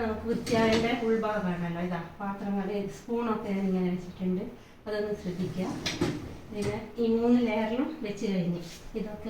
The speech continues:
അങ്ങോട്ട് ഉള്ളിലേക്ക് ആക്കാം. ഇനി നമുക്ക് ഇതിലേക്ക് അതിൻ്റെ പൗഡർ ഇടാനുണ്ട്. ഇതിൻ്റെ ഇടുന്നത് പോലെ തന്നെ ഇതിലേക്ക് നമ്മൾ ഒരു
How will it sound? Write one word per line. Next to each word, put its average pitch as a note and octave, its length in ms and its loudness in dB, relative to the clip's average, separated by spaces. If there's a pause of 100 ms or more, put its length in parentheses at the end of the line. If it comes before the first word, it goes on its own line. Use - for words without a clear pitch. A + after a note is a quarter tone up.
അങ്ങോട്ട് G#3 320 -4 (560)
ഉള്ളിലേക്ക് G3+ 520 0
ആക്കാം. - 880 4 (1200)
ഇനി C4 120 0 (280)
നമുക്ക് A#3+ 300 -6
ഇതിലേക്ക് A3 460 0 (300)
അതിൻ്റെ G#3 280 -2 (220)
പൗഡർ G3+ 400 0
ഇടാനുണ്ട്. E3+ 500 -4 (2500)
ഇതിൻ്റെ A3 340 -6 (220)
ഇടുന്നത് G#3+ 420 -2
പോലെ G#3 240 0
തന്നെ G#3 220 4 (560)
ഇതിലേക്ക് G#3 560 0
നമ്മൾ G#3 200 0 (480)
ഒരു G#3 120 -2